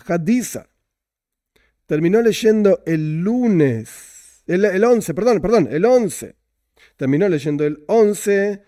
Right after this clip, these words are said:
de Adar, porque el catorce de Adar caía un domingo.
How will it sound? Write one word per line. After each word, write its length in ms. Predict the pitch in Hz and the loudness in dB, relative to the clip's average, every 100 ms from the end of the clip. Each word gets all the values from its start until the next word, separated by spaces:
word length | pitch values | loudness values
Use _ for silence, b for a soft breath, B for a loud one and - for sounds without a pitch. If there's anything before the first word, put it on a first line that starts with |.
| _ | _
de 180 | - 185 | -6 -2
Adar, 880 | 202 190 208 180 156 151 151 147 147 | 0 0 -2 -2 -2 -4 -4 -6 -8
porque 260 | - 151 156 | -6 -6 -6
el 100 | 143 | -8
catorce 540 | 156 147 151 139 160 | -8 -6 -6 -6 -6
de 80 | 151 | -6
Adar 240 | 147 151 147 | -4 -6 -6
caía 480 | 151 151 151 147 - | -8 -4 -4 -4 -4
un 340 | 156 147 135 | -4 -4 -4
domingo. 1000 | 135 147 165 226 170 147 147 151 147 190 | -4 -2 -2 -2 -2 0 0 -4 -8 -14